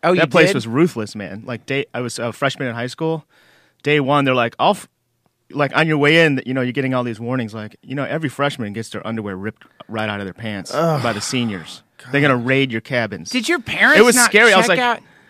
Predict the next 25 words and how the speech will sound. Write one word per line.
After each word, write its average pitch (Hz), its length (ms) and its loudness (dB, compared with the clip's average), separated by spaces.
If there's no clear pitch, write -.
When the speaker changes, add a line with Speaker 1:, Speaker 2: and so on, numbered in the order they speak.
Speaker 2:
I, 147 220 2
I 160 80 2
was 170 140 2
hiding 180 320 4
under 170 140 2
the 143 120 0
cab, 160 380 2
under 143 180 0
the 123 100 -2
bunk, 131 380 -2
and, 123 160 -6
uh, 110 300 -6
one 123 160 -4
of 123 80 -4
the 127 80 -6
guys 123 260 -2
was, 107 240 -10
uh, 101 200 -8
sympathetic 120 480 -6
to - 100 -18
me. 98 100 -10
He 101 120 -12
let 107 140 -8
me 101 80 -10
go. 101 260 -10